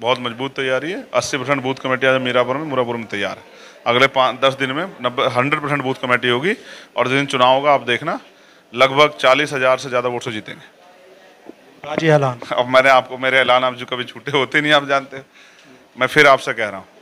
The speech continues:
Speaker 1: स-, ऐसा हो सकता है आज़ाद समाज पार्टी को हराने के लिए सब लोग एकजुट हो जाएं, लेकिन आज़ाद समाज पार्टी मीरापुर विधानसभा चुनाव, उपचुनाव जीतेगी, ऐसा मेरा भरो-, दृढ़ विश्वास है,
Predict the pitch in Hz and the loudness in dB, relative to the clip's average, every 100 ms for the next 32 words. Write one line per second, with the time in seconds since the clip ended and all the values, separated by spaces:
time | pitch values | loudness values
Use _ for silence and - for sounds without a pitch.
0 | - - - _ _ - _ _ - - | -20 -20 -20 _ _ -20 _ _ -10 2
1 | 117 123 156 143 127 123 147 131 127 127 | 4 6 8 6 6 -2 -2 2 2 0
2 | 131 123 110 120 123 117 113 117 127 139 | -2 -4 -2 -4 -2 0 0 0 -2 -4
3 | 123 117 113 107 107 98 95 104 _ _ | -4 -4 -6 -8 -12 -12 -14 -16 _ _
4 | _ _ - - - - - _ _ - | _ _ -20 -20 -20 -20 -20 _ _ -20
5 | _ _ _ _ _ 117 123 117 123 131 | _ _ _ _ _ -2 0 4 4 2
6 | 123 113 107 117 143 127 117 113 123 113 | -4 -6 -6 -10 -8 -6 -4 -6 -10 -10
7 | 107 110 110 107 117 143 165 202 - 117 | -8 -8 -8 -10 -6 -6 -6 -12 -12 -6
8 | 127 120 104 98 101 - 110 135 120 120 | -4 -6 -10 -14 -14 -6 0 2 2 2
9 | 107 104 110 117 110 110 104 95 - | 0 -6 0 -2 -2 -6 -4 -4 -8